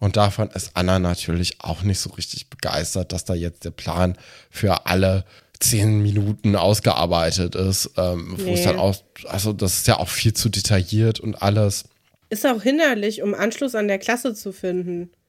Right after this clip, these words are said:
Speaker 1: Ja.
Speaker 2: Wenn du nur mit deinem Paten rumhängst die ganze Zeit, dann kannst du dich ja gar nicht normal irgendwie in deinem Zimmer einrichten, mit den Leuten da quatschen, irgendwas
Speaker 1: Mhm.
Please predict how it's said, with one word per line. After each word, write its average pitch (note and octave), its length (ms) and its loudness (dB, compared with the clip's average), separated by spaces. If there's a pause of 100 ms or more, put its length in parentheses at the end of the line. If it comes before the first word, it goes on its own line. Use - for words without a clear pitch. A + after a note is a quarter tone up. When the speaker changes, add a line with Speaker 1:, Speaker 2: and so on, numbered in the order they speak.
(180)
Speaker 1:
Ja. G3 120 6
Speaker 2:
Wenn G3+ 80 2
du G3+ 60 0
nur A3 120 2
mit B3 160 0
deinem G3 140 0
Paten A3+ 400 0
rumhängst F#3+ 500 -2
die G3 60 -6
ganze F#3 340 -4
Zeit, G#3 220 -4
dann F#3 120 -4
kannst G3+ 280 -6
du - 20 -10
dich G#3+ 160 -8
ja G3 100 -2
gar F#3 220 -2
nicht G#3 240 -2
normal F#3 580 0
irgendwie F#3+ 440 -4 (320)
in G3 80 -8
deinem F#3 240 -4
Zimmer G3+ 320 0
einrichten, F#3+ 800 -4
mit F#3+ 160 -4
den G#3+ 100 -2
Leuten F3+ 320 -4
da F3 140 -6
quatschen, F3 540 -12
irgendwas F3+ 760 -12
Speaker 1:
Mhm. G#2+ 360 0